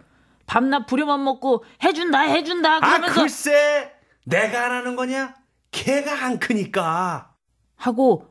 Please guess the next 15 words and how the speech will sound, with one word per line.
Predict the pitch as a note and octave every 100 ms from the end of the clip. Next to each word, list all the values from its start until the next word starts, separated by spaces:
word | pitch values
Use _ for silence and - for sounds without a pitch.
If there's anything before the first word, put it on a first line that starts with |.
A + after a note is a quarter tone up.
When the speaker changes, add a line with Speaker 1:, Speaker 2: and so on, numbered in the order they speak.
| -
Speaker 1:
얼음얼음 | F#3+ G#3 G3+ G3 A#3+ C#4 D#4 C4
담배만 | - A#3+ C4+ C4+ C4 C4
담으면서 | - A3 A#3+ A#3 A3 G#3 G#3+ - _ -
늘 | F3 G3 G3+
하는 | F#3+ A#3 A3+
소리를 | G#3 G#3 F#3+ G3+ -
또 | G3
늘어놓는다. | G#3 G3+ G#3+ G#3+ G#3+ A3 G#3 F3 C#3 _ _ _ _ _ -
이렇게 | F3+ F#3 F3+ F3
따져나가면 | F#3 E3+ F3+ F3+ E3+ E3+ F3+ E3+ - _ _
언제든지 | E3 G#3 C4+ D4 B3+ C4+ C4+ A3
늘 | F#3 A#3 C4+ G#3
나만 | D#3+ G3 G#3+ G3+
미치고 | G3 - F#3+
만다. | G3+ G3 G3 D#3 C#3